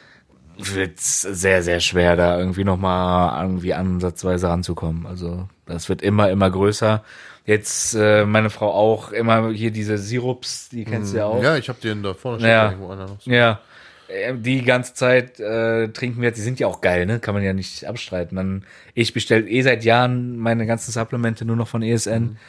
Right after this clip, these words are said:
Speaker 2: Mhm.
Speaker 1: Äh, das, die sind halt auch einfach die besten, geschmacklich wie auch von der Qualität, so.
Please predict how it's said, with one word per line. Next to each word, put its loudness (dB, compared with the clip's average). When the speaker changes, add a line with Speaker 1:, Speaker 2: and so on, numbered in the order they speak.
Speaker 2:
Mhm. -6
Speaker 1:
Äh, 4
das, -16
die -4
sind 0
halt 4
auch -4
einfach -6
die -4
besten, 0
geschmacklich -2
wie 2
auch 2
von -2
der 0
Qualität, 0
so. -10